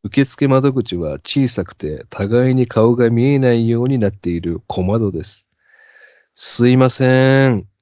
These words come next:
と声をかけても無音だったので、頭を下げて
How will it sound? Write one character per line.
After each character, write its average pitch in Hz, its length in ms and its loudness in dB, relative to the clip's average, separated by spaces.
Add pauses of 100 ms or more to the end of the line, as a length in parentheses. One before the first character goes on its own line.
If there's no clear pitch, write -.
(100)
と 117 220 -2 (160)
声 143 400 2
を 104 80 -2
か 110 100 -4
け 98 140 -6
て 90 140 -8
も 85 340 -12
無 110 240 0
音 139 240 -2
だ 127 120 4
っ 127 40 -6
た - 180 -4
の 67 140 -8
で、 64 200 -12 (360)
頭 127 440 2
を 107 80 0
下 110 160 -4
げ 95 140 -8
て 85 280 -10